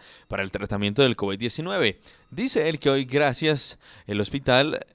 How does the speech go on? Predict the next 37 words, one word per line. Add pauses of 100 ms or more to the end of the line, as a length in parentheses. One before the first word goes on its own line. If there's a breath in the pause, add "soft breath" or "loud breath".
Santa
Sofía (160)
a
esa, (160)
eh,
infraestructura (420 loud breath)
y
a
esa
implementación
de
Hospital
covid
diecinueve,
ha
permitido
que
se
tenga
una
baja
letalidad. (540 soft breath)
Agregó
que
al
momento
se
reporta
una
mortalidad
del
cuarenta
por
ciento
de
pacientes
críticos